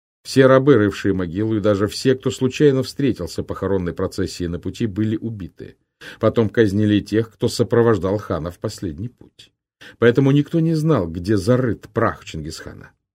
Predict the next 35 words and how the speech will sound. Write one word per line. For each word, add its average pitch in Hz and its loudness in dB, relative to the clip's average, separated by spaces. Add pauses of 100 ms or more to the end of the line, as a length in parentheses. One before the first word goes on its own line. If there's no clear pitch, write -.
(600)
Существует 131 -2
множество 131 0
версий, 101 -2
что 95 -4
по 98 -4
могиле 101 0
прогнали 101 0
табун 101 -2
лошадей, 95 -4
дабы 85 -4
сравнять 90 -6
ее 87 -6
с 73 -10
землей, 76 -6 (280)
что - 4
могилу 139 2
скрыли 127 -2
под 104 -2
водами 101 0
реки, 87 -6
чье 95 -6
русло 95 -6
было 87 -4
изменено, 90 -6 (160)
и - -6
так 76 -8
далее, 107 -6
и - -14
так 71 -12
далее. 90 -4 (760)
Есть, 151 -2
конечно 123 0
же, 113 0
и 104 -2
легенды, 95 -4